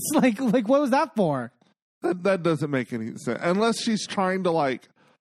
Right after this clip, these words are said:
Speaker 2: prove how much they spend or, like,
Speaker 1: Well, she
Speaker 2: who's on the,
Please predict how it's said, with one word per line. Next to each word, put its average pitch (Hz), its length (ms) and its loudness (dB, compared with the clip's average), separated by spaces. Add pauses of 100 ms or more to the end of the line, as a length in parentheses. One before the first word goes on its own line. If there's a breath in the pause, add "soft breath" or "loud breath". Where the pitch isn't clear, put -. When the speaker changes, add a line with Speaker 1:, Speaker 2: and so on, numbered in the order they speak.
(540)
Speaker 2:
prove 147 440 2
how 156 180 0
much 147 300 -2
they 131 220 0 (280)
spend 175 920 -2
or, 135 220 -2
like, 123 400 -2 (760)
Speaker 1:
Well, 247 100 4
she 175 120 0
Speaker 2:
who's 170 220 0
on 147 340 -2
the, 170 100 0